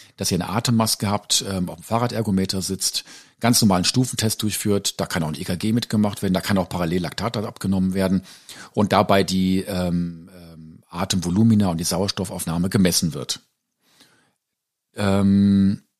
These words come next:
was kann man noch daraus sehen? Man kann sehen, ähm, es gibt so ein Stichwort, äh, ventilatorische Schwelle. Man kann sehen, welche, ähm, ja,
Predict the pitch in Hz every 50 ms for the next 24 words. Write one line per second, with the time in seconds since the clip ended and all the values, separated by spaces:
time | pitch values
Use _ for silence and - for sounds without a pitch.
0 | _ _ _ _ _ _ _ - - 107 - - - 120 110 101 95 101 120 120
1 | 123 - 147 131 139 135 - - 139 131 143 139 117 107 - - 107 101 101 87
2 | 90 98 101 110 113 120 117 117 113 - - - - - _ _ _ - 101 98
3 | 98 98 95 95 95 95 - - - 92 - 98 90 90 85 - - 104 95 104
4 | 98 95 95 - - - - 98 92 82 80 95 92 - 98 87 - - 95 90
5 | 82 - - 85 - - 101 104 127 143 147 156 147 - - - - - _ _
6 | _ - - 95 92 - 98 92 92 95 87 95 95 95 98 104 104 104 101 92
7 | 78 76 95 92 95 98 95 - - - 101 98 95 95 92 95 92 90 - -
8 | 92 92 90 90 90 87 87 87 87 85 85 85 - - _ _ _ _ _ -